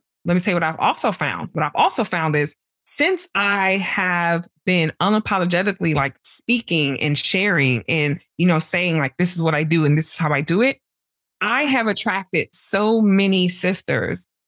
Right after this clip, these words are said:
like, just out the blue, you know, just people that get it, you know, like, people, like,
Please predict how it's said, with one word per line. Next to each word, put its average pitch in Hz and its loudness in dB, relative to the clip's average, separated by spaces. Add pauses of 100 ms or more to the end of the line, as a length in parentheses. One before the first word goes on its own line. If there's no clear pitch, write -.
(440)
like, 165 -4
just - 0 (420)
out 190 -2
the 180 4
blue, 165 4
you 175 4
know, 165 4
just 165 0 (360)
people 233 2
that 180 -2
get 175 2
it, 120 -4 (120)
you 175 4
know, 165 4
like, 156 -2
people, 196 0
like, 170 0